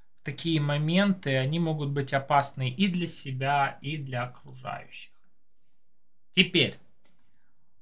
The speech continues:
момент, в котором Райан говорит: «Я хочу помогать людям»,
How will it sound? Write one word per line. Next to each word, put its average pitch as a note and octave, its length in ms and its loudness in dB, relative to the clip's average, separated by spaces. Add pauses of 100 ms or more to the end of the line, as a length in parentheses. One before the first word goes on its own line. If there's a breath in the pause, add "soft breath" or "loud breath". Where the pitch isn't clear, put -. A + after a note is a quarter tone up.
(180)
момент, G#3 540 4
в - 120 -12
котором F3+ 460 4
Райан F#3 340 8
говорит: D#3+ 340 0
«Я G#3 120 6
хочу G3+ 360 0
помогать E3+ 720 2
людям», C#3 640 2